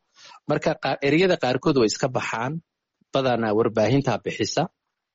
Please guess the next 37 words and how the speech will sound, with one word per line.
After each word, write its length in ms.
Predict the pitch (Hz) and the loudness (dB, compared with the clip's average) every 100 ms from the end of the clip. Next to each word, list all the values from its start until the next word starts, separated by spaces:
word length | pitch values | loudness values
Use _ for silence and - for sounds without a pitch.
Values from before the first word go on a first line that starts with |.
| _ | _
ee, 500 | 113 104 101 104 104 | -4 0 2 2 2
dabadeed 400 | 110 120 117 123 | 2 2 4 4
way 100 | 139 | 4
iska 200 | - - | 2 0
hana 240 | 135 123 113 | -2 -2 -4
qaadaan. 420 | 110 92 85 80 - _ _ - | -4 -6 -6 -10 -12 _ _ -10
Way 120 | 95 | -6
dhici 260 | 92 120 110 | -4 -2 -2
kartaa 360 | 113 - 127 - | -2 -4 -4 -4
ereyadaas. 480 | - 110 123 147 - - _ _ - _ - | -2 -2 0 -2 -4 -16 _ _ -20 _ -2
Ee, 420 | 127 135 139 139 | 2 4 4 4
midda 260 | 160 190 | 2 0
kaleetana 440 | 143 120 120 135 139 | 0 0 0 0 -2
waxa 180 | 135 135 | 2 4
weeyaan 240 | 139 127 | 4 2
in 120 | 135 | 0
xarumo, 480 | 135 123 123 127 151 160 - _ | -2 -4 -4 -2 -2 -4 -10 _
ee, 360 | - 107 101 104 - _ | -10 -6 -6 -6 -12 _
ka 180 | - - | -12 -12
daneeya 640 | 123 127 123 123 123 139 - | -6 -4 0 2 4 2 0
arrintan 480 | 120 135 143 135 131 | -4 -4 -2 -2 0
oo 140 | 110 | -2
ka 100 | - | -2
shaqeeya 500 | 135 127 - 104 104 | -2 -2 0 0 0
ay 140 | 101 101 | -2 -6
jiraan. 360 | 107 117 131 170 _ _ _ _ _ - | -2 0 0 -2 _ _ _ _ _ -4
Marka 180 | 139 127 - _ _ _ 175 | -4 -4 -10 _ _ _ -6
xaggaa 220 | 170 165 | -2 -2
marka 220 | 165 - | -2 0
la 100 | 135 | 0
eego, 140 | 123 143 | 2 2
anigu 140 | 151 | 0
waxaan 180 | 139 123 | 0 -4
isleeyahay, 520 | - 135 101 104 110 110 | 0 2 2 2 0 2
ee, 240 | 101 101 101 | 0 0 -2
muddada 340 | 113 139 127 | -2 0 0
dambe, 340 | - 107 113 | 0 -2 0